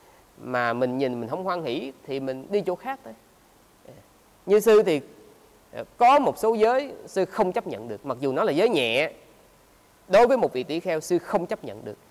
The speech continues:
Mà vị nào mà có cái đó, sư không hoan hỷ là sư không tiếp xúc, không nói chuyện, không gần gũi, không nhìn thấy luôn là tốt nhất. Mặc dù sư biết là, à, vị đó có thể ok, thì cũng giữ còn, cũng còn giữ được một mớ giới đó.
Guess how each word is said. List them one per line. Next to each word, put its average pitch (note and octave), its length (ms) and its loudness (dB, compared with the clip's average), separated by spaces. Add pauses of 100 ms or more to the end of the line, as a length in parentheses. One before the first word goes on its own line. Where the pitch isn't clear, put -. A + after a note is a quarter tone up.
(280)
Mà C#3+ 160 0
vị C#3+ 200 0
nào C#3+ 360 4
mà B2 180 -4
có G3+ 360 2
cái G#3+ 120 -2
đó, A3+ 220 2 (380)
sư - 200 -4
không F#3 220 2
hoan E3+ 180 -2
hỷ C3 200 -4 (100)
là A#2+ 200 -4
sư D#3+ 280 -2
không E3 280 0
tiếp G#3+ 180 -6
xúc, A#3 240 -4
không F3+ 240 2
nói F#3 140 2
chuyện, A#2+ 280 -8 (320)
không G3+ 280 4
gần C#3 280 4
gũi, B2 280 -4 (120)
không G#3+ 460 2
nhìn F#3 240 6
thấy A#3 220 0
luôn A#3+ 200 6 (460)
là B2+ 100 -2
tốt F3+ 200 -2
nhất. G#3 160 -2 (640)
Mặc D3+ 140 -2
dù D#3 120 2
sư G3 120 2
biết A#3 200 4
là, F#3+ 100 0
à, C#3 220 4
vị B2+ 160 0
đó G3 140 2
có A3+ 120 -4
thể F3+ 100 -2
ok, F#3 460 6 (580)
thì C#3+ 120 0
cũng F#3 320 -2
giữ F3+ 280 4
còn, C#3 340 4
cũng E3+ 180 -2
còn C#3+ 240 4
giữ D3 120 4
được E3 120 0
một C#3 160 -2
mớ G#3+ 140 6
giới C4 260 6
đó. C4+ 100 0